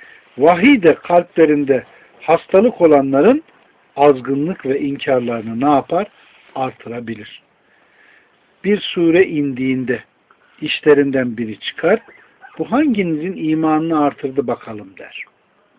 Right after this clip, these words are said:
Evet. İmanı olanların imanını artırmıştır ve onlar müjdelenip duruyorlar. Kalplerinde bir hastalık olanlara gelince onların da küfürlerine küfür katmıştır ve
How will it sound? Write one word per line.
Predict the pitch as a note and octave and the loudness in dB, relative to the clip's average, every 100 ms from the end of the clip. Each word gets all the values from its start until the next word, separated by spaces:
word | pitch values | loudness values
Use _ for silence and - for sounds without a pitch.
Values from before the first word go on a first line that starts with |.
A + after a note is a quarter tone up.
| - | -12
Evet. | C#3 A#2+ - _ _ _ - - - _ - | -8 -8 -10 _ _ _ -20 -20 -20 _ -8
İmanı | D#3+ F3+ F#3 F3+ G3+ A3+ | -2 2 4 4 6 6
olanların | E3 C#3 C3 B2+ D#3+ F#3 - | 6 4 2 0 -2 -4 -8
imanını | B2+ B2 A#2 A2 A2 C3+ | -6 -6 -8 -10 -10 -6
artırmıştır | D3 - F3 F3+ - - B3 - - _ _ _ - | -8 -8 -8 -6 -8 -8 -10 -12 -18 _ _ _ -6
ve | D#3+ | -4
onlar | - F3+ D3+ B2+ A2 | 0 0 2 -2 -4
müjdelenip | C3 C#3 B2+ B2+ A2+ A2 - | -4 -2 -2 -4 -6 -14 -14
duruyorlar. | A#2+ B2+ D3+ E3+ F#3+ G#3+ - _ _ _ _ - | -6 2 4 6 4 2 -2 _ _ _ _ 0
Kalplerinde | G#3 A3+ A3 A#3+ B3 A#3+ G#3 | 2 4 4 6 8 6 6
bir | G#3+ | 4
hastalık | F#3+ G3 - C#4 B3 G3+ | 2 0 4 4 6 6
olanlara | F#3+ E3 D3+ C#3+ C#3 | 6 6 6 6 4
gelince | C3 B2+ B2 B2 G3 B3 _ - _ _ | 2 0 -2 2 2 2 _ -20 _ _
onların | - G3 F3 C#3+ B2+ C3 | 0 2 4 2 2 0
da | A3+ | -2
küfürlerine | A#3 - E3 D#3 C#3+ B2+ A2+ A#2+ F3 A#3+ - _ _ _ _ | -4 -10 -10 -6 -4 -4 -4 -4 -4 -4 -8 _ _ _ _
küfür | - - - | -16 -14 -10
katmıştır | A#2+ - G#2 _ G#2 - - | -12 -12 -18 _ -16 -14 -12
ve | C3 | -14